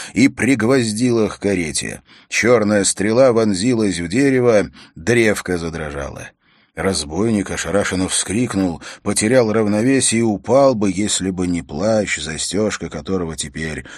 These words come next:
душила его. Остальные члены шайки обернулись посмотреть, откуда прилетела стрела. Холт шагнул из тени дуба, но ошарашенным грабителям показалось, что он появился прямо из ствола. "Я королевский рейнджер", —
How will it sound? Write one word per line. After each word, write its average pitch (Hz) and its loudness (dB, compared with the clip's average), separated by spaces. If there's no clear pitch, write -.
душила 80 -6
его. 64 -14
Остальные 120 2
члены 117 2
шайки 120 0
обернулись 113 2
посмотреть, 113 -2
откуда 113 -2
прилетела 98 -2
стрела. 80 -6
Холт 156 4
шагнул 139 2
из 120 0
тени 127 2
дуба, 120 0
но 107 2
ошарашенным 107 0
грабителям 101 -2
показалось, 107 0
что - -4
он 104 -2
появился 107 -2
прямо 92 -2
из 87 -2
ствола. 80 -4
"Я 98 2
королевский 120 0
рейнджер", — 82 -4